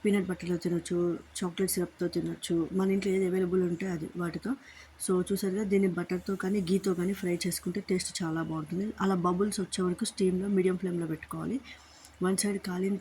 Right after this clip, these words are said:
తర్వాత ఇంకో సైడ్ తిప్పేసి కూడా ఇలా కా-, కాల్చుకోవాలి. రెండు పక్కల ఇలా కాల్చుకున్న తర్వాత so ప్యాన్ కేక్స్ వచ్చేసి ఇలా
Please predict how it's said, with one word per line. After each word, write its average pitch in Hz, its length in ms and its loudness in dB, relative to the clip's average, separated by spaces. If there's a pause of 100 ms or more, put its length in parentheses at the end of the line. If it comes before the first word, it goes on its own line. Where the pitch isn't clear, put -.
తర్వాత 165 340 -2 (200)
ఇంకో 196 160 -2
సైడ్ 185 280 -2
తిప్పేసి 180 340 -2
కూడా 185 160 -2
ఇలా 190 160 0
కా-, - 220 -12 (180)
కాల్చుకోవాలి. 170 580 -2 (100)
రెండు 175 120 0
పక్కల 190 380 -6
ఇలా 180 80 -2
కాల్చుకున్న 170 540 -6
తర్వాత 165 200 -2 (580)
so 196 80 2 (240)
ప్యాన్ 175 280 2
కేక్స్ - 240 -6
వచ్చేసి 180 280 -4 (120)
ఇలా 185 120 0